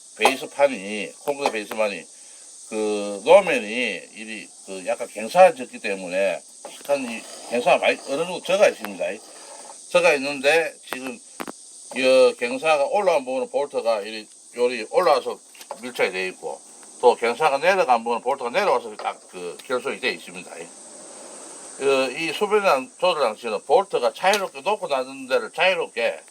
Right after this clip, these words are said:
한마디로 이제 벤츠 자동차 제일 좋은 스프링 매크로 각각의 놓으면 되는 부분을 각-, 자기가 자동으로 내려가기 때문에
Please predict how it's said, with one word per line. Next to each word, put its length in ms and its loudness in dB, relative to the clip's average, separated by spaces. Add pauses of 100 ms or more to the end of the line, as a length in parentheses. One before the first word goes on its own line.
(400)
한마디로 440 4
이제 140 -6
벤츠 400 4
자동차 380 0
제일 320 -4
좋은 260 2
스프링 320 -4
매크로 420 2
각각의 520 -4
놓으면 340 0
되는 320 -4
부분을 380 -4
각-, 260 -10
자기가 300 0
자동으로 340 2
내려가기 380 2
때문에 640 -6